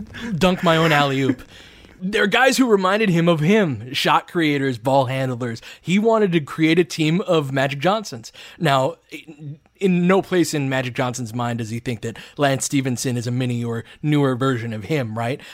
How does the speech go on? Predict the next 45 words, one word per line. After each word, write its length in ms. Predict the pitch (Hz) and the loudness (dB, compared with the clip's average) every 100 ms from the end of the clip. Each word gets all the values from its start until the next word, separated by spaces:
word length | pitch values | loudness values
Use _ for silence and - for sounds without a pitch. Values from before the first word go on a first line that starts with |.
| - | -6
But 320 | 151 156 139 | 0 0 0
he 160 | 113 156 | -2 -2
wanted 480 | 175 180 175 147 151 - - | 2 2 0 -6 -12 -18 -2
those 280 | 160 180 | 0 0
types 360 | - 190 196 - | -2 -6 -4 -4
of 100 | 156 | -2
guys, 360 | 131 113 107 107 | -2 -4 -6 -10
like, 160 | 123 | -10
"Ah, 340 | - 208 175 160 _ | -6 -4 -4 -8 _
the 180 | 254 262 | -6 -4
shooters, 420 | - 226 226 160 | -2 -2 0 0
we 100 | 226 | 0
don't 140 | 214 | 0
need." 220 | 208 190 - - | -2 -4 -8 -10
And 120 | 190 190 | -10 -6
by 240 | 139 143 | 0 0
the 80 | 139 | 0
way, 500 | 135 113 127 151 147 _ - | -2 -4 -8 -14 -20 _ -2
I 100 | 156 | 0
don't 100 | 147 | 2
know 80 | 135 | -2
if 100 | 139 | -2
you 100 | 127 | 0
heard 360 | 139 127 156 | 0 -2 -4
during 320 | 147 143 135 | 0 0 0
that, 260 | 127 117 - - - _ _ | -2 -4 -6 -16 -20 _ _
you 160 | 160 147 | -6 -4
know, 200 | 117 131 | -4 -4
that 280 | 131 117 113 _ _ | -4 -6 -8 _ _
post, 320 | 147 135 - | -2 -2 -2
that, 260 | 175 143 127 | -2 0 0
uh, 160 | 120 120 | -2 -4
where, 320 | 147 135 127 | -4 -4 -4
that 200 | 123 117 | -6 -2
press 160 | 151 - | -2 -2
conference 320 | 127 120 - | -4 -4 -6
where 120 | 120 | -6
he 80 | 113 | -6
stepped 280 | - 110 107 | -8 -8 -6
down, 280 | 131 123 - - - | -4 -4 -8 -18 -4
where 120 | 143 | -2
he 40 | |
was 120 | 135 - | 0 0
talking 220 | 127 127 | -2 -2
about, 260 | 117 117 | -4 -6